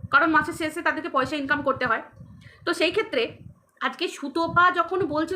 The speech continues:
তখন প্রত্যেকটা মানুষের গায়ে লাগছে, কিন্তু একটু ভেবে দেখলে ভাববে যে সুতপা কিন্তু একা নয়, যে ভিতরের খবর তুলে ভিডিও করা, ভিতরের খবর তুলে হোহা-, হা হুতাশ করতে বসা শুধু সুতপা নয়। এই তো very recent কিছুদিন আগে ওই দলে ঘটনা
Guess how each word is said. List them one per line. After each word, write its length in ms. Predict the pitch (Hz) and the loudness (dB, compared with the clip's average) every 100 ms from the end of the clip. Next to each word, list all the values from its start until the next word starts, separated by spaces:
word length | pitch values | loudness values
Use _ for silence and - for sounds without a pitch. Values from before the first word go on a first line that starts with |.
| 349 | 0
তখন 160 | 294 359 | 0 -2
প্রত্যেকটা 340 | 311 311 330 | -4 -4 0
মানুষের 300 | 302 262 320 | 2 0 0
গায়ে 240 | 262 240 254 | 2 2 2
লাগছে, 200 | 214 202 | 0 -4
কিন্তু 180 | 233 247 | -6 -8
একটু 100 | 285 | -6
ভেবে 200 | 247 214 226 | -2 -2 -2
দেখলে 160 | 220 269 | -2 -2
ভাববে 340 | 214 214 240 208 - - - 226 | -2 0 0 0 -8 -16 -14 -6
যে 80 | 285 240 | -4 -4
সুতপা 280 | 277 330 349 339 | -4 0 0 0
কিন্তু 180 | 359 392 - | 0 2 2
একা 160 | - 349 | 4 4
নয়, 360 | 311 330 262 165 - - - - - | 4 4 4 0 -10 -18 -16 -14 -8
যে 80 | 262 190 | -8 -8
ভিতরের 500 | - 220 - 349 370 392 | -12 -12 -6 -2 0 0
খবর 280 | - 285 339 | -2 -2 -2
তুলে 140 | 339 330 | -2 -2
ভিডিও 260 | 269 269 311 | -2 0 2
করা, 220 | 285 294 262 | 4 4 2
ভিতরের 380 | 226 302 302 330 - | -2 -2 0 0 -2
খবর 180 | 254 269 | 0 0
তুলে 220 | 269 285 277 | 0 0 0
হোহা-, 240 | 220 269 294 214 | 2 2 0 2
হা 120 | 220 269 | 4 4
হুতাশ 220 | 262 285 | 2 -2
করতে 240 | 285 277 277 | 0 -2 0
বসা 280 | 247 254 254 247 - - - - | 0 2 2 0 -10 -16 -18 -16
শুধু 160 | 247 269 | -6 -4
সুতপা 300 | 320 302 311 | -2 -2 0
নয়। 440 | 311 262 285 233 190 - - - - - | 4 4 4 4 0 -8 -14 -14 -10 -2
এই 260 | 370 427 466 | 4 4 4
তো 60 | 440 302 | 4 4
very 220 | 339 415 | 4 4
recent 240 | 403 392 320 | 4 2 0
কিছুদিন 260 | 320 330 311 | -2 0 2
আগে 160 | 311 285 | 4 4
ওই 120 | 262 | 2
দলে 160 | 254 233 | 2 2
ঘটনা 260 | 214 214 | 2 0